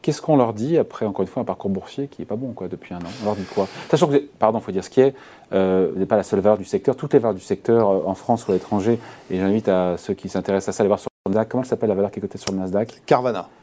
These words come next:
Speaker 1: Carvana qui se fait déchirer, pardon de le dire
Speaker 2: Ouais.
Speaker 1: comme ça. Donc toutes les valeurs aussi, euh, sont logées à la même enseigne. Mais bon, là on parle de vous.
Speaker 2: Oui, alors déjà, c'est pas du tout une situation qui nous satisfait, hein, quelque chose d'extrêmement clair,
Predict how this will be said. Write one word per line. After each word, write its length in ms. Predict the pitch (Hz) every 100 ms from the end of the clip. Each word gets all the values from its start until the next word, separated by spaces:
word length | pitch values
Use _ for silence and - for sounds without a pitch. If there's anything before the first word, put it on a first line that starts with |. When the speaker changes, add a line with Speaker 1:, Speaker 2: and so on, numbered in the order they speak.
| _
Speaker 1:
Carvana 380 | 104 101 117 143
qui 100 | 107
se 140 | -
fait 320 | 95 123 131 127
déchirer, 480 | 98 107 - 120 113
pardon 220 | 95 101
de 80 | 95
le 60 |
dire 80 | 95
Speaker 2:
Ouais. 40 | 113
Speaker 1:
comme 140 | 110
ça. 160 | - 107
Donc 180 | 98
toutes 180 | - 135
les 60 | 117
valeurs 280 | 104 123 107
aussi, 360 | 95 - 135 131 - - - 98
euh, 280 | 98 95
sont 160 | 92 110
logées 200 | 98 104
à 40 |
la 60 | 107
même 80 | 104
enseigne. 300 | 107 92 87 90
Mais 80 |
bon, 160 | 95 85
là 80 | 92
on 40 | 95
parle 140 | 92
de 60 | 95
vous. 140 | 85 - - - - -
Speaker 2:
Oui, 180 | 190 165
alors 220 | 107 104
déjà, 360 | 120 120 147 113
c'est 180 | - -
pas 100 | 127
du 100 | 120
tout 120 | 135
une 80 | 117
situation 500 | - 104 113 - 120
qui 120 | 104
nous 80 | 98
satisfait, 500 | 110 - - - 160
hein, 200 | 127 123
quelque 220 | - 98
chose 180 | - 104
d'extrêmement 460 | 101 - - 101 104
clair, 300 | 147 175